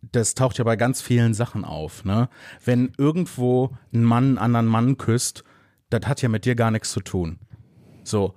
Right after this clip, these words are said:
aber wenn du das irgendwie doof findest, dann k-,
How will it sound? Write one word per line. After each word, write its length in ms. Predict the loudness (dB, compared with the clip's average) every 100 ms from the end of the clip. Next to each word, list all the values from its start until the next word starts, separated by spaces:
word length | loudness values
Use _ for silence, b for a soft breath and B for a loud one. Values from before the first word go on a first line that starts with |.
| _
aber 320 | 0 2 2
wenn 240 | 2 0 2
du 160 | 2
das 240 | 4 2 2
irgendwie 320 | 0 0 0
doof 300 | 0 0 0
findest, 680 | 0 0 2 4 2 -2 B B -10 -4
dann 260 | -2 -2
k-, 140 | -4